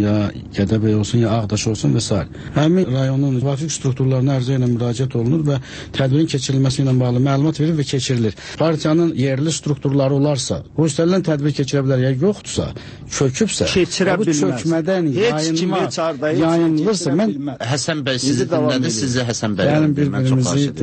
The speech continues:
Speaker 1: dinləyək. Mən başa düşürəm. Sizin üzərinizdə on beş illik bir siyasi məğlubiyyətin yükü var və bu siyasi məğlubiyyətin yükünü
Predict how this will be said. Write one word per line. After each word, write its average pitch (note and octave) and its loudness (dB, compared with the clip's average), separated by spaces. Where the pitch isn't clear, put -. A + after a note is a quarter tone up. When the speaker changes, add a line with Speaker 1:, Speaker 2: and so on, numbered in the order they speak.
Speaker 1:
dinləyək. A2+ 0
Mən D#3+ 2
başa C3+ -2
düşürəm. - -2
Sizin C#3 4
üzərinizdə B2 0
on C3+ 2
beş C#3+ 0
illik B2 0
bir C3 2
siyasi D#3+ 0
məğlubiyyətin B2 0
yükü B2+ -2
var C#3+ 0
və C3+ 0
bu D#3+ -6
siyasi D#3+ -2
məğlubiyyətin D3+ 2
yükünü D3 0